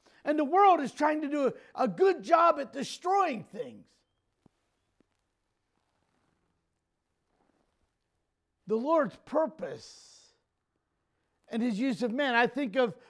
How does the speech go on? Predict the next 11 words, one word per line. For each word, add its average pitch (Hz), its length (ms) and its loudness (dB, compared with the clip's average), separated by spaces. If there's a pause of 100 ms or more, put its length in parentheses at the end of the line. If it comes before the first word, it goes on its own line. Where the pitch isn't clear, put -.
the 220 100 -4
cross 262 640 4
and 202 160 -6
the 202 80 -2
disciples 214 760 2
and 208 120 -4
the 202 60 -6
commission, 233 680 -2 (340)
even 359 300 4
the 302 120 6
persecution 285 1080 2